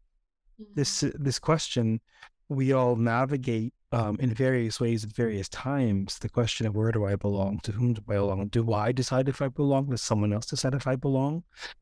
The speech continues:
Speaker 2: Can I have a dual citizenship? Can I, can I be a queer Christian?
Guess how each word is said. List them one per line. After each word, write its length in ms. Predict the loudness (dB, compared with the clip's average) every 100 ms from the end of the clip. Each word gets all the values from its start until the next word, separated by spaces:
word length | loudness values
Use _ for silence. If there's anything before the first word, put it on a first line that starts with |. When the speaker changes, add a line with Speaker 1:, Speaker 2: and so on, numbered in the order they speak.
| -4
Speaker 2:
Can 100 | 0
I 120 | 2
have 200 | 2 0
a 60 | 0
dual 220 | 0 -2
citizenship? 800 | 0 -2 -2 0 0 0 -2 -2 -8 _ _ _ 0
Can 160 | 2
I, 420 | 2 2 -2 -4 -12 -2
can 160 | 2
I 140 | 2 2
be 240 | 2 0
a 100 | 0
queer 360 | -2 2 2 2
Christian? 520 | -2 -4 -2 -2